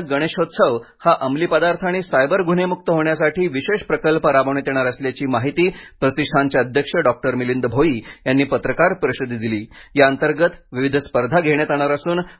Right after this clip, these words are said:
पुणेकरांनी आणि विद्यार्थ्यांनी सहभागी होऊन या राष्ट्र उभारणीच्या कार्यात हातभार लावावा, असं आवाहन करण्यात आलं आहे. राष्ट्रीय क्रीडा दिनानिमित्त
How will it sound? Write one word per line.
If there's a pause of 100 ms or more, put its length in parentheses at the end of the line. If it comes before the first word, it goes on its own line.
पुणेकरांनी
आणि
विद्यार्थ्यांनी
सहभागी
होऊन (320)
या
राष्ट्र
उभारणीच्या
कार्यात
हातभार
लावावा, (240)
असं
आवाहन
करण्यात
आलं
आहे. (460)
राष्ट्रीय
क्रीडा
दिनानिमित्त